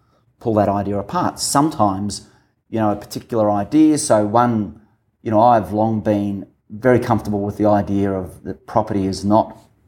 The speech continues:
uh, uh, a, a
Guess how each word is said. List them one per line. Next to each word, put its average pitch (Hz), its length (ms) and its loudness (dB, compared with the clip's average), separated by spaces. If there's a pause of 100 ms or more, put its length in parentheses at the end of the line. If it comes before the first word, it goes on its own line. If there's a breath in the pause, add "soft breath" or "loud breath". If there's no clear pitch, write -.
(420)
uh, 92 340 0 (640 soft breath)
uh, 85 380 -2 (440)
a, 95 120 -12 (220)
a 98 120 -4